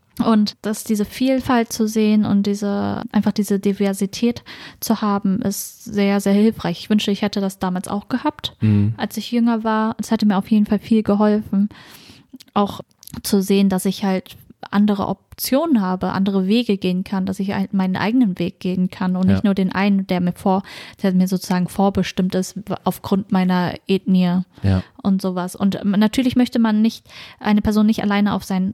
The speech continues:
Speaker 1: Aussehen reduzieren,
Speaker 2: Mhm.
Speaker 1: aber es ist trotzdem schön, jemand an seiner Seite zu haben oder jemand im Fernsehen zu sehen oder über jemanden zu lesen, der schon so <laughs> aussieht wie man selbst, weil er
Speaker 2: <laughs>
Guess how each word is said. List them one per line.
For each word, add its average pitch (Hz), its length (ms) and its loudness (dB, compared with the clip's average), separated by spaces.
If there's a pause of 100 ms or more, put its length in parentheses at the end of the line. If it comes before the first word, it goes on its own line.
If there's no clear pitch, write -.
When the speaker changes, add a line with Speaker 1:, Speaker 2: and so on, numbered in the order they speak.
Speaker 1:
Aussehen 202 500 2
reduzieren, 190 800 0 (240)
Speaker 2:
Mhm. 104 280 0
Speaker 1:
aber - 300 -2
es - 140 -6
ist - 240 -10
trotzdem 220 920 -2 (140)
schön, 226 600 2 (260)
jemand 208 320 0
an 196 80 -2
seiner 185 220 -4
Seite 240 320 0
zu 226 160 0
haben 214 200 4
oder 190 140 2
jemand 190 220 0
im 190 60 -4
Fernsehen 240 440 2
zu 220 140 0
sehen 202 340 0
oder 190 300 -4 (340)
über 202 200 -2
jemanden 202 320 0
zu 202 100 -4
lesen, 208 400 0
der 190 400 -2 (260)
schon 240 400 0
so - 220 0
<laughs> - 0 -
aussieht 247 440 -2
wie 220 60 -2
man 190 160 2
selbst, 202 480 -4
weil 202 220 2
er 208 180 2
Speaker 2:
<laughs> 117 180 -6